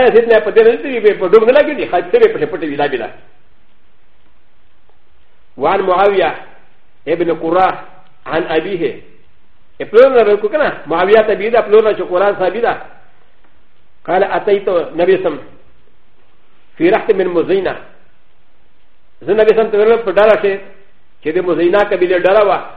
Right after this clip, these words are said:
دا وخت نبی سم تر وګړو ځا پاسې راغلم. فبایعوه. دې نبی سم سره بیعت کړو کنه. وانه لمطلق الازرار. وانه لمطلق الازرار.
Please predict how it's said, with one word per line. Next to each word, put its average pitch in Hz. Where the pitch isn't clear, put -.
دا 139
وخت 214
نبی 190
سم 214
تر 185
وګړو 190
ځا 196
پاسې 180
راغلم. 147
فبایعوه. 226
دې 185
نبی 220
سم 240
سره 208
بیعت 190
کړو 175
کنه. 160
وانه 196
لمطلق 196
الازرار. 147
وانه 214
لمطلق 226
الازرار. 175